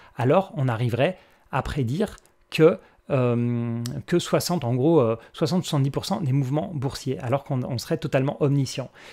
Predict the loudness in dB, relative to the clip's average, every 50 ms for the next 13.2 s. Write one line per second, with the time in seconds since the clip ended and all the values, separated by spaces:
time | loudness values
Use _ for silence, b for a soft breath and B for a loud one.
0 | B B B -8 0 2 2 2 2 0 -4 0 2 4 4 4 2 B B B
1 | B -8 2 4 4 4 4 B B B -4 -2 -2 0 0 0 2 2 2 0
2 | 0 0 0 2 2 2 2 2 4 6 6 8 8 6 4 2 2 0 0 0
3 | -2 0 2 4 4 4 4 4 2 2 2 2 -2 0 0 0 0 2 2 0
4 | -2 0 -2 -2 0 -2 -4 -2 0 0 0 0 B B B B B -4 -2 0
5 | 2 0 0 0 -2 -2 -4 -4 -6 -6 -8 -8 -6 -6 -6 -4 -2 -2 -2 -2
6 | -2 -4 -4 0 2 2 2 2 0 -2 -4 -4 -2 -2 -2 0 0 -2 -2 -2
7 | -4 -2 0 0 2 2 0 0 -2 _ _ _ 0 0 2 2 0 -2 -2 -6
8 | -6 0 2 2 4 4 4 2 2 0 -2 -2 -2 0 -2 -2 -4 -4 -4 -2
9 | -2 -2 -2 -2 -4 -2 0 0 0 0 B B B B B -6 -2 0 0 2
10 | 2 0 2 2 2 2 0 0 -2 -4 -6 -6 -6 -6 -2 0 0 -2 0 -2
11 | -2 -2 -2 -2 -2 -2 -4 -2 0 0 2 2 4 4 4 4 2 0 0 b
12 | b b b -10 -10 -4 0 0 0 2 4 2 2 2 2 0 0 0 0 0
13 | 0 -2 -4